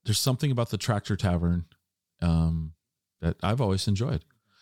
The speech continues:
Now, back in the day, back in the eighties, you know, Seattle had some really great rooms that are no longer, uh, no longer in existence. But, like, Astor Park and in, in the Hall of Fame and places like that were just amazing. That was way before your time, so, you know,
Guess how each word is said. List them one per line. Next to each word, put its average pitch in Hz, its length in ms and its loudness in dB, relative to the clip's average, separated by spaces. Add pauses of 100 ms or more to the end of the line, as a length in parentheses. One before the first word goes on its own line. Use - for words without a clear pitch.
Now, 117 100 0
back 120 260 2
in 123 80 2
the 104 80 2
day, 139 300 4
back 101 260 0
in 104 60 2
the 92 140 0
eighties, 113 680 2 (1300)
you 78 80 -10
know, 76 180 -8 (100)
Seattle 104 240 2
had 104 100 0
some 87 140 -2
really 90 160 2
great 90 240 -2
rooms 78 240 -4
that 78 100 -4
are 80 100 -4
no 78 140 -2
longer, 76 400 -4 (240)
uh, 80 160 -6
no 87 160 2
longer 87 220 2
in 78 80 2
existence. 78 560 -2
But, 80 240 -4
like, 76 260 -4
Astor 87 300 0
Park 82 500 -2
and 76 280 -2
in, 80 260 0
in 82 160 2
the 78 60 4
Hall 82 200 0
of 78 80 -2
Fame 78 300 0
and 73 100 -4
places 78 340 -2
like 73 120 -2
that 76 160 -2
were 80 80 -2
just 80 180 -2
amazing. 78 440 2
That 117 140 0
was 95 140 -4
way 101 100 2
before 87 240 0
your 92 140 2
time, 87 240 2
so, - 120 -2
you 73 340 -8
know, 71 120 -12